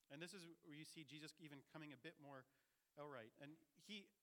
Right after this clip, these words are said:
although the reason for Jesus coming was not condemnation or judgment, this is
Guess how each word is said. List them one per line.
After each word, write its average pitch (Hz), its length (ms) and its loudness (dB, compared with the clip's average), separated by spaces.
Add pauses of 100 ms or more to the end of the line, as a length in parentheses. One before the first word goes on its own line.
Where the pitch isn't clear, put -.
(220)
although 185 300 8
the 226 100 4
reason 240 460 6
for 220 160 4
Jesus 160 320 2
coming 143 320 4
was 135 160 2
not 180 320 8
condemnation 147 720 2
or 123 80 -2
judgment, 113 420 0 (1040)
this 185 160 6
is 190 240 4